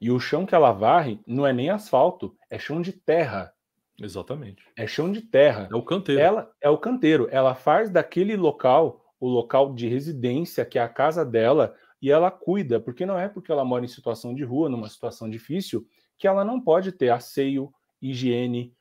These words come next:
Speaker 1: cuidados pessoais, mesmo porque ela não tá sozinha, ela mora com os filhos. Então, assim, pra ela, aquilo ali é o orgulho.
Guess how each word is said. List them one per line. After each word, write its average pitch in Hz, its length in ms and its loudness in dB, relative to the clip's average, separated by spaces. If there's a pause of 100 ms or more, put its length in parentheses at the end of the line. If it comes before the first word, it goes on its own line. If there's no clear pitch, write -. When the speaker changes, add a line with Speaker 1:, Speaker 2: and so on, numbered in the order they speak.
(120)
Speaker 1:
cuidados 147 420 0
pessoais, 123 760 2
mesmo 180 220 -2
porque 180 140 -6
ela 147 140 0
não 147 100 -4
tá 147 140 -2
sozinha, 156 340 -6
ela 117 120 -2
mora 113 180 -2
com 131 120 -12
os 131 120 -14
filhos. 139 460 -6 (500)
Então, 131 180 0
assim, 147 360 -4 (260)
pra 180 180 8
ela, 180 360 6
aquilo 175 320 0
ali 196 420 -2
é 190 100 4
o 220 80 4
orgulho. 190 680 -2